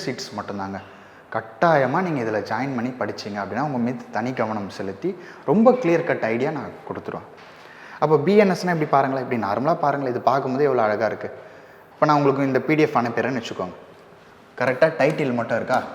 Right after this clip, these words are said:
இந்த டைட்டில்ல உங்களுக்கு எது இம்பார்ட்டன்ட் பாயிண்ட் அப்படி தோணுதோ,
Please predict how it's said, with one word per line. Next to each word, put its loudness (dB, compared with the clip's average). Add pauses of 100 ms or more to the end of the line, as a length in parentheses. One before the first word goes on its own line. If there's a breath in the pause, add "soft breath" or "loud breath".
(180)
இந்த -4
டைட்டில்ல 4 (300)
உங்களுக்கு 8
எது 6
இம்பார்ட்டன்ட் 2
பாயிண்ட் 4
அப்படி -2
தோணுதோ, -2